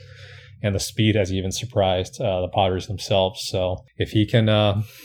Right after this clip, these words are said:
stay injury free, uh, the hamstring, which is something that he's sidelined with right now, is something that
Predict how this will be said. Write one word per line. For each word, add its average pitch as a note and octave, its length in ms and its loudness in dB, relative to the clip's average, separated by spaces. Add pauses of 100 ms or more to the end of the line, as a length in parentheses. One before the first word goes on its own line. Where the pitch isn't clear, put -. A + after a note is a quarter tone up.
stay A2+ 300 2
injury A2 300 2
free, A#2 520 4
uh, G#2+ 420 0
the G#2+ 140 -4
hamstring, G#2+ 720 2 (100)
which G#2+ 160 -4
is F#2+ 100 -8
something G2+ 220 -2
that G2 200 -2
he's G2 220 -2
sidelined G#2 400 0
with G2+ 160 -2
right G#2 160 2
now, G2 220 0
is G2 80 -4
something G2+ 280 -4
that F#2+ 180 -2